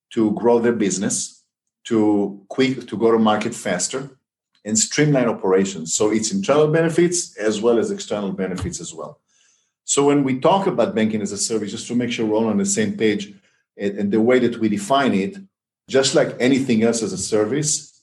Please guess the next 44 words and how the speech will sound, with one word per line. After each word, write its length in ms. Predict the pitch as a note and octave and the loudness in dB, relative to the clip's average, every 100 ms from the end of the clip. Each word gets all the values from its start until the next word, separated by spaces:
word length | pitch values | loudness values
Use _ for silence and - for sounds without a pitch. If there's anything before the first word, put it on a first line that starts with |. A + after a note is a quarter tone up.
| - | -4
it's 220 | A2 - | -2 -2
the 80 | A#2+ | -4
provision 480 | - G#2 C#3 C#3 C#3 | -4 0 2 2 2
of 120 | A2+ | 2
a 60 | |
complete 640 | A2 A2 G2 - B2 A#2+ - - | 0 -2 -6 -2 -2 -2 -8 -4
banking 680 | A#2 A#2+ A#2 A2 G#2 G2 - | 0 2 2 2 0 -4 -6
processes 960 | G2+ G#2+ G#2+ A#2+ - D3 D3+ D3+ - _ - | 0 2 2 -2 2 2 2 -6 -12 _ -8
configured 520 | B2 A2+ C#3+ C#3 C3+ | -2 0 2 2 2
to 80 | C3+ | 2
be 120 | G2+ | 0
provided 480 | A2 G2 F2+ A2 A2 | 0 -2 0 2 4
as 100 | G2 | 2
a 60 | F2+ | 0
service. 680 | - C3+ D#3 F3+ F3 - - _ _ _ | -2 0 2 0 -2 -6 -14 _ _ _
And 100 | G2+ | -6
there's 220 | G#2+ A#2+ A#2+ | 2 2 2
always 720 | C#3 F3 G3 F#3 F3+ - _ _ _ - | 2 4 4 2 0 -6 _ _ _ -4
a 60 | A#2+ | 0
layer. 340 | B2+ C3+ B2+ | 4 4 4
If, 160 | B2 B2+ | 2 0
if 160 | B2 | 0
you 80 | C#3+ | 2
look 200 | E3+ F#3 | 2 4
at 100 | F3+ | 2
it, 140 | B2 | 0
the 140 | A#2 A2 | 0 2
architecture 960 | B2+ D#3+ D#3 - G2 F#2 - F#2 F#2+ - | 2 2 0 0 0 -2 -2 -2 -2 -4
that 200 | G#2+ B2 | -6 -4
we 100 | C3 | -2
refer 340 | A#2+ A2+ B2 | -2 2 0
to 100 | A#2+ | 0
for 140 | A2+ G2 | -6 -6
banking 320 | G2 A2 A2 | -2 -2 -2
as 100 | F#2+ | -4
a 40 | |
service 540 | F#2 - A2 A#2 A#2+ - | -2 2 2 2 -2 -4
always 400 | C3 D#3 E3+ C#3+ | 2 4 4 2
includes 480 | B2 - B2+ A#2+ - | 0 0 0 0 -4
three 280 | - A2 G#2+ | -12 -4 -2
layers. 520 | G2 F2 C#2+ D2 - _ _ _ _ _ | 0 -2 -6 -12 -20 _ _ _ _ _
The 60 | |
bottom 340 | G2 C#3 D#3 E3+ | 0 2 2 2
layer 520 | D3 C3+ C#3 D3+ - | 2 4 4 0 -4